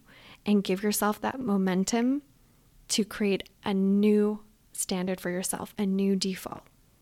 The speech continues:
And the basics are the drivers of most of your results. When you're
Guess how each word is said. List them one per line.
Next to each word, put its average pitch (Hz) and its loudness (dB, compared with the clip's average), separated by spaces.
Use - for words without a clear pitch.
And 196 4
the 196 4
basics 247 4
are 202 2
the 196 2
drivers 196 2
of - -6
most 190 2
of 196 0
your 180 -4
results. - -8
When 220 8
you're 240 6